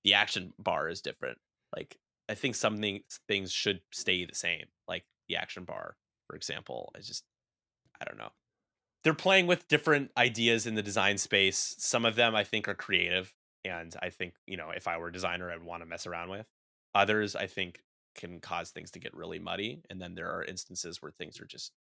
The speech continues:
there's too much and are too good all thrown into one pilot, like, where, where do you stop?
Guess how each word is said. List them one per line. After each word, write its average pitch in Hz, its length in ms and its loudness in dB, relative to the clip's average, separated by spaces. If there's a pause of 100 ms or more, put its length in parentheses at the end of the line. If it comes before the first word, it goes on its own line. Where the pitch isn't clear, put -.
(400)
there's 92 140 -8
too - 160 -4
much 90 260 -2
and 85 100 -12
are 82 60 -12
too 95 200 -8
good 85 300 -6 (1160)
all 92 140 0
thrown 90 280 -4
into 80 120 -10
one 58 220 -10
pilot, 65 420 -8
like, 87 220 -4
where, 107 280 0
where 110 260 0
do 139 80 -8
you 151 80 -8
stop? - 520 -8